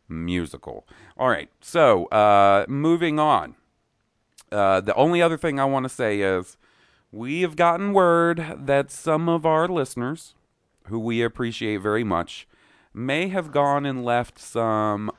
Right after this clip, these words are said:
unfavorable reviews for this other podcast. First off, I appreciate the effort and the thought behind doing that, and I like that you guys were taking up for us. Um, if you could,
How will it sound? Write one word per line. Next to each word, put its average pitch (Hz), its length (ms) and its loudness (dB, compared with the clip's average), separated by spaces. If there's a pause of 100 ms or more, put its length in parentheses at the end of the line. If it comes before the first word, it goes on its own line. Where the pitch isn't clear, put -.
unfavorable 113 1300 -4
reviews 82 480 -6
for 85 120 -8
this 78 220 -10
other 73 180 -6
podcast. 71 680 -14 (1160)
First 113 300 -4
off, 110 200 0 (380)
I 104 420 0
appreciate 175 760 -6 (120)
the 131 280 -8
effort 143 460 -4 (100)
and 110 420 -2
the 101 100 -8
thought 123 380 -2
behind 139 320 -2
doing 135 300 -4
that, 135 240 -6
and 98 240 -6
I 95 100 -2
like 98 280 -4
that - 180 -16
you 104 60 -14
guys 95 300 -4
were 90 120 -8
taking 90 340 -6
up 127 180 -4
for 175 220 -2
us. - 260 -12 (680)
Um, 92 400 -6 (260)
if 160 240 -6
you 101 80 -8
could, 113 380 2